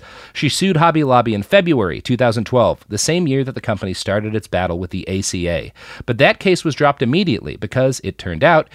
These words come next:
she'd signed away her right to sue the company without knowing. All Hobby Lobby employees are required to resolve legal disputes through arbitration,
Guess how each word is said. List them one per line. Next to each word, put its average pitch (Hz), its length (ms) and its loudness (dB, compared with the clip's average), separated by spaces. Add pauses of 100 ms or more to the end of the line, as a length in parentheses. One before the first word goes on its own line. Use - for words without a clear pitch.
(120)
she'd 110 240 -4
signed 185 300 2
away 160 220 2
her 139 140 -2
right 113 240 0
to 113 80 -6
sue 104 220 -2
the 120 80 -2
company 76 380 -6
without 78 380 -6
knowing. 90 440 2 (360)
All 156 300 6
Hobby 165 300 4
Lobby 147 300 4
employees 92 560 -2
are 85 100 -8
required 113 440 0
to 127 100 -4
resolve 85 380 0
legal 233 200 2
disputes 185 460 -2 (160)
through 143 260 -2
arbitration, 143 800 4